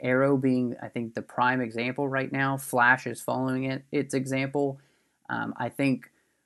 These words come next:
Gotham's been a little s-, bit more sluggish than Flash and, and Arrow, but it also seems to have some kind of focus, like they're doing a season-long arc. It seems like right now the season-long arc for Gotham is the Penguin. So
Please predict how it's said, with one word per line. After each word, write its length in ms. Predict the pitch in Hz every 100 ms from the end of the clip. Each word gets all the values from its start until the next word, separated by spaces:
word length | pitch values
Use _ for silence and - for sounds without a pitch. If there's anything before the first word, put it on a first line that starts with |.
| _ -
Gotham's 540 | 131 127 131 139 127 120
been 160 | 131
a 80 | 117
little 320 | 117 139 165
s-, 200 | 156 - - 147
bit 260 | 139 139 - -
more 200 | 143 143
sluggish 600 | 143 - 143 156 170 -
than 200 | - 156
Flash 500 | 151 151 151 156 139
and, 180 | 156 147
and 160 | - 143
Arrow, 380 | 143 147 165 165
but 260 | 139 131
it 160 | 117 104
also 580 | 131 135 139 165 165 151 _ _ -
seems 440 | - - 151 156 143
to 100 | 139
have 360 | 131 139 143
some 200 | - 143
kind 160 | 139 143
of 100 | 139
focus, 440 | 135 139 160 -
like 220 | 123 113
they're 280 | 120 117 113 _ _ _ _ _ -
doing 300 | 131 143 143
a 60 |
season-long 640 | 139 139 143 147 139 139 127
arc. 320 | 123 151 127
It 100 | 113 -
seems 360 | - 113 120
like 180 | 131 123
right 180 | 123 127
now 220 | 120 127
the 100 | 127
season-long 460 | - 123 131 123 123
arc 300 | 123 139 -
for 260 | 131 123
Gotham 380 | 123 123 131 151
is 160 | 131 -
the 100 | 120
Penguin. 600 | - 127 127 139 165 185 _ _ _ _ _
So 480 | - 175 143 135